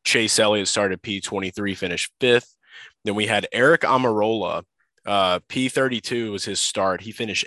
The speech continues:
eighth. And then Kyle Busch in twenty-ninth finished ninth. Um, Eric Almirola is obviously the,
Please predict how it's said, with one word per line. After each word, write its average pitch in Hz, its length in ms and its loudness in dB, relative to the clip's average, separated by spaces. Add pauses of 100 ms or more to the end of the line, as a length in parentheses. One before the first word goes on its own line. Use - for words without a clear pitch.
eighth. 104 340 -4
And 98 120 -6
then 95 200 -4
Kyle 117 300 4
Busch 101 340 -2
in 90 80 -10
twenty-ninth 92 540 -4
finished 87 400 -6
ninth. 82 280 -4 (520)
Um, 95 420 0 (220)
Eric 147 240 6
Almirola 123 580 6
is 107 140 0
obviously 107 640 0
the, 98 240 -8